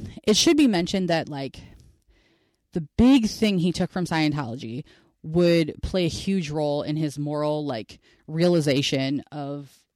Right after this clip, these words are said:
how his future family was, you know, hi-, his future family was, like, you know, that after school snack of, like,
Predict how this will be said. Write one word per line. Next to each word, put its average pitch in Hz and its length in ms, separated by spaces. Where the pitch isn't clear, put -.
how - 200
his 160 160
future 175 420
family 139 580
was, 147 400
you 185 100
know, 143 240
hi-, - 160
his 247 180
future 285 280
family 208 280
was, 175 140
like, 170 200
you 214 60
know, 175 100
that 175 200
after 165 300
school 151 240
snack 143 400
of, 165 120
like, 147 200